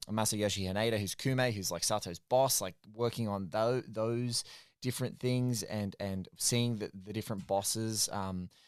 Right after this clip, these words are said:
uh, come back and even his workmates and all these things. It's a broadening of the series. And so one of the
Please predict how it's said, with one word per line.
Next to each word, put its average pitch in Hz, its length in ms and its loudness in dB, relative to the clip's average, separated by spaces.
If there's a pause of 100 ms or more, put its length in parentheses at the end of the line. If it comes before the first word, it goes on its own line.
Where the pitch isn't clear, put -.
(220)
uh, 92 240 0
come 107 220 0
back 110 240 4
and 117 100 4
even 110 180 4
his 98 180 2
workmates 117 580 6
and 101 100 0
all 143 200 0
these 139 180 -4
things. 101 160 -2
It's - 140 0
a 107 40 2
broadening 131 580 2
of 113 40 0
the 107 60 0
series. 101 420 0 (520)
And 117 180 4
so 131 160 6
one 131 260 2
of 156 140 0
the 123 360 0